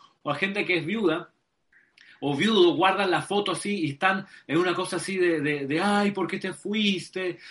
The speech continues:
¿Cuánto te extraño?". Esa, esa es una energía que se le proyecta al desencarnado y lo ata a la tierra. Entonces no es, no siempre es responsabilidad y rebeldía del desencarnado. A veces es la misma comunidad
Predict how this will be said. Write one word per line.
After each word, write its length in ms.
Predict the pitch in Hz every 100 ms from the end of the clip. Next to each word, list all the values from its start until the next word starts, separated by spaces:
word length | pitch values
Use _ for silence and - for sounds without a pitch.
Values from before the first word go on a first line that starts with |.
| - -
¿Cuánto 320 | 202 196 190
te 100 | 190
extraño?". 800 | - - 190 202 202 185 190 180
Esa, 400 | 185 208 202 -
esa 340 | 156 156 196 175
es 120 | 160
una 100 | 165
energía 560 | 170 135 113 - 185 170
que 120 | 160
se 140 | 135 143
le 100 | 131
proyecta 580 | 120 120 185 185 127 113
al 320 | 120 127 117
desencarnado 760 | 127 123 131 120 113 143 170 175
y 100 | 143
lo 220 | 147 147
ata 460 | 156 180 156 123 123
a 60 |
la 160 | 120 120
tierra. 300 | 202 202 131
Entonces 340 | 117 151 156
no 100 | 147
es, 100 | 165 - _ - _ -
no 160 | 165
siempre 420 | - 196 185 185
es 60 | 165
responsabilidad 880 | 156 151 135 135 131 131 139 165 170
y 100 | 139
rebeldía 840 | 135 127 127 120 143 190 165 175
del 340 | - 131 131 123
desencarnado. 680 | 123 131 113 113 170 170
A 60 | 139
veces 400 | 160 160 175 170 - - -
es 120 | 139
la 120 | 156
misma 280 | 160 180 175
comunidad 760 | 151 135 131 123 123 156 180